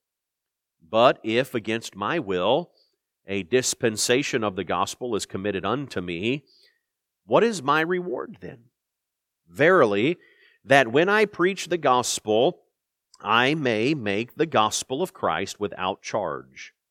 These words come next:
that I abuse not my power in the gospel. For though I be free from all men, yet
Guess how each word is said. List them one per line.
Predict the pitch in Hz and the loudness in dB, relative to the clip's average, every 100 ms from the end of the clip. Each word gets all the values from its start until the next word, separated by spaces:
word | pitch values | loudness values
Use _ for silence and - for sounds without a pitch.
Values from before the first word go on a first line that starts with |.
| _ _ _ _ _ _ | _ _ _ _ _ _
that | 98 101 | -2 2
I | 107 | 2
abuse | 101 90 117 135 135 | 2 -2 -2 -2 -4
not | 101 110 127 117 | 0 0 0 -2
my | 151 175 | -6 -6
power | - 104 85 87 123 _ _ _ _ _ _ - | -4 -4 -2 -4 -8 _ _ _ _ _ _ -12
in | 90 90 | -10 -6
the | 104 | 0
gospel. | 117 117 - - 80 _ _ _ _ _ _ _ _ _ _ - | 0 0 -6 -8 -16 _ _ _ _ _ _ _ _ _ _ 0
For | 117 | 0
though | 107 147 143 143 175 _ _ _ _ _ | 6 8 8 6 2 _ _ _ _ _
I | 95 | -6
be | 95 113 | -4 -6
free | - 131 143 | -4 -2 -2
from | 139 175 | 0 0
all | 147 165 | 4 4
men, | 175 180 147 - _ _ _ _ _ _ _ _ _ _ | 4 0 0 -8 _ _ _ _ _ _ _ _ _ _
yet | 104 196 208 139 175 - | 2 6 8 8 4 -6